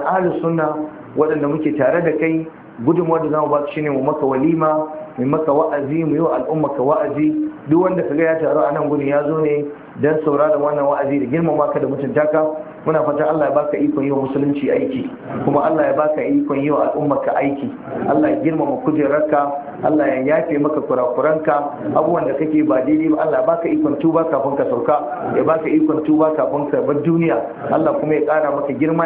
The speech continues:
ya sa ku zama shugabanni a wannan jihohi namu. Allah ya sa ku zama wanda za a yi alfahari da ku a wannan ƙasa gabaki ɗaya. Allah ya sa kuna sane da halin da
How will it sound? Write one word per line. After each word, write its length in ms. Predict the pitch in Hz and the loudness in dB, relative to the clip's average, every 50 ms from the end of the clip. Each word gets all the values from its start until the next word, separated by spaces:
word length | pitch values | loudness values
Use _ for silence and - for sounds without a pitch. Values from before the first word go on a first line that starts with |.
| 156 | 0
ya 80 | - - | 0 0
sa 80 | - 151 - | -2 -2 0
ku 80 | - 143 | -2 -2
zama 160 | 147 147 151 151 | -2 -2 -2 -2
shugabanni 560 | 151 151 139 131 131 131 131 120 131 131 135 - | -2 0 0 0 0 0 -2 -2 -2 -2 0 0
a 80 | - 135 143 | 0 0 0
wannan 240 | 143 143 139 120 117 | 0 0 -2 -4 -2
jihohi 320 | 127 143 143 143 143 143 | 0 0 2 2 2 2
namu. 300 | 143 143 147 143 143 - - - - - - - 135 | 2 0 0 0 -2 -4 -6 -10 -12 -10 -4 -2 0
Allah 240 | 151 156 147 - - | 2 2 0 0 0
ya 20 | |
sa 140 | - 156 156 | 0 0 0
ku 80 | 151 | 0
zama 160 | 135 143 147 151 | -2 -2 -2 -2
wanda 200 | 151 151 139 139 | -2 -2 0 0
za 40 | 147 | 0
a 40 | 143 | 0
yi 160 | 131 131 135 | 0 -2 -2
alfahari 300 | - 156 143 143 143 143 143 | -2 0 0 0 0 0 0
da 60 | 135 | 0
ku 160 | - - 143 | 0 0 0
a 80 | 139 131 131 139 | 0 0 0 0
wannan 240 | 139 139 139 135 | 0 -2 -2 -2
ƙasa 240 | 139 135 139 143 143 | -2 -2 0 0 0
gabaki 380 | 143 131 120 120 123 123 135 127 | 0 0 0 -2 -2 -4 -2 -2
ɗaya. 160 | 139 143 139 139 139 127 - - 135 - - | 0 0 0 0 -2 -4 -6 -6 -4 -2 0
Allah 160 | 151 160 156 139 | 0 2 2 0
ya 80 | - - | 0 0
sa 100 | 160 151 | 0 0
kuna 240 | - 170 156 156 143 139 - | 0 0 0 0 -2 -2 -2
sane 220 | 139 131 147 151 143 | -4 -2 -2 -2 -2
da 80 | 131 113 - 175 | -2 -4 -4 -4
halin 640 | - 156 160 165 160 165 160 165 165 165 165 160 135 | -4 -2 0 0 0 0 0 0 0 0 -2 -2 0
da 80 | 143 | 0